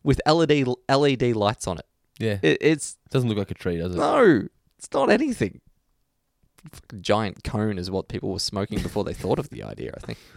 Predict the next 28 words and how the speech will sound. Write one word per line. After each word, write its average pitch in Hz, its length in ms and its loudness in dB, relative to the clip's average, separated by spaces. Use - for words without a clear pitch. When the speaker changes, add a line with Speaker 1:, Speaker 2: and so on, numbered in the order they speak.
Speaker 2:
What 131 120 2
about 190 100 8
Speaker 1:
Um, 214 60 6
Speaker 2:
that 180 200 2
dude 135 280 8
that, 117 140 6
um, 107 200 2
used 117 200 0
to 98 60 -10
run 113 100 2
all 104 120 4
the 95 80 2
nightclubs 95 500 0
and 95 160 -4
hit 117 120 0
on 110 100 2
your 92 80 -2
missus, 98 300 -2
but - 100 -4
now 95 160 0
he's 92 120 0
poor 90 360 0
and 101 260 -6
walks - 240 -2
the 95 60 -10
streets - 340 -2
looking 196 140 4
for 254 60 6